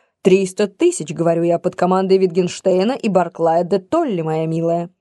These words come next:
Ты ничего не понимаешь в военных делах, дорогая. А я понимаю и говорю тебе, что никакая пехота во Франции не устоит против русской пехоты, а из генералов Бонни ни один и в подмётке не годится Витгенштейну.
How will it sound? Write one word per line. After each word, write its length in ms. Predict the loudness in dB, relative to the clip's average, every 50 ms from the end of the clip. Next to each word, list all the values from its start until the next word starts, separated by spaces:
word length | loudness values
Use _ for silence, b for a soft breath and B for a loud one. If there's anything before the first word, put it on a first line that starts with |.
| _ _ _ _ _ _ _ _ _ 0
Ты 100 | 2 4
ничего 420 | 4 4 2 0 0 0 0 2
не 100 | 0 0
понимаешь 460 | -2 -4 -2 0 0 0 0 0 -2 -2
в 80 | 0
военных 420 | 2 2 2 2 -2 -4 -4 -6 -4
делах, 320 | -2 0 0 0 -2 -4
дорогая. 500 | -4 -2 -2 -2 -2 -4 -4 -4 -6 -10 b b b b b b b b b b _ -4
А 120 | -2 0
я 140 | 0 0 -2
понимаю 600 | -2 -2 -2 -2 -2 0 0 0 0 0 -2 -2
и 120 | -2 -4 0
говорю 340 | 0 2 2 2 0 -2
тебе, 220 | -4 -4 -2 -2 -2
что 160 | 0 2 2
никакая 560 | 2 2 2 0 -6 -2 0 0 0 0 0
пехота 480 | -2 -4 -10 -6 -2 -2 0 0 0 0
во 120 | 0 0
Франции 440 | 0 -2 -2 -2 -2 -4 -4 -2 0
не 180 | 2 4 4 2
устоит 540 | 2 0 -2 0 0 0 0 -2 -8 -8
против 320 | -2 -2 -2 -2 -2 -4 -2
русской 380 | 0 0 0 0 2 0 0 0
пехоты, 500 | 0 -2 0 0 0 2 2 -2 -4 b b b b b b b b
а 100 | 0 0
из 160 | 0 0 -2 -2
генералов 580 | 2 2 4 4 4 4 2 2 0 -4 -6
Бонни 440 | -2 0 2 2 2 2 0 -2 -2
ни 200 | 0 0 2 2
один 420 | 2 2 0 -2 -2 -2 -2 -2
и 160 | -2 -2 -2 -2
в 100 | 2 2
подмётке 540 | 2 2 2 0 -4 -4 -4 -4 -4 -4
не 100 | -4 0
годится 380 | 0 0 2 0 -2 -2 -2 -2
Витгенштейну. 800 | -2 0 0 2 0 0 -2 -2 0 0 0 0 -2 -6 -10 -10